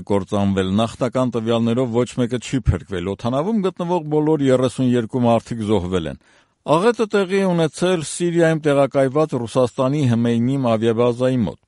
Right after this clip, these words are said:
Մոսկվան պաշտոնապես հաստատել է ավիաաղետի լուրը, հայտնելով, որ Ան քսանվեց ռազմատրանսպորտային օդանավը կործանվել է,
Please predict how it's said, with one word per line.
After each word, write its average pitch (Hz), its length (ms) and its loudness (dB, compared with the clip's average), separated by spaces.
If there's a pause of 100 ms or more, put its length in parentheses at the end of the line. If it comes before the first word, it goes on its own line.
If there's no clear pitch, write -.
(280)
Մոսկվան 190 460 2 (100)
պաշտոնապես 180 760 -2 (120)
հաստատել 160 560 -2
է 127 80 2
ավիաաղետի 110 920 2
լուրը, 110 440 -2
հայտնելով, 113 560 -2
որ 117 220 0 (100)
Ան 131 240 0
քսանվեց 107 800 0
ռազմատրանսպորտային 107 1200 -2
օդանավը 117 520 -6 (120)
կործանվել 101 640 0
է, 127 60 2